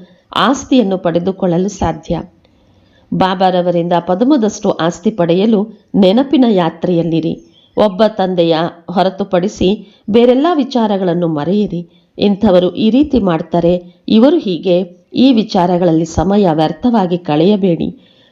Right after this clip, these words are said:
ಗುರಿ ಬಹಳ ಉನ್ನತವಾಗಿದೆ, ಆದ್ದರಿಂದ ಸದಾ ಸತೋಪ್ರಧಾನರಾಗುವ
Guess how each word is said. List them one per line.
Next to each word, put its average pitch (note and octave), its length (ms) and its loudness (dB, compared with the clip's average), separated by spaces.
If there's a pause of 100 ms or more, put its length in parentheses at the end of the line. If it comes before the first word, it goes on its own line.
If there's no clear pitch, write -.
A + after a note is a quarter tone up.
ಗುರಿ D4+ 240 6
ಬಹಳ A3+ 320 0
ಉನ್ನತವಾಗಿದೆ, F3+ 1200 -4
ಆದ್ದರಿಂದ E3+ 420 0
ಸದಾ E3 380 -2
ಸತೋಪ್ರಧಾನರಾಗುವ F#3 1160 -2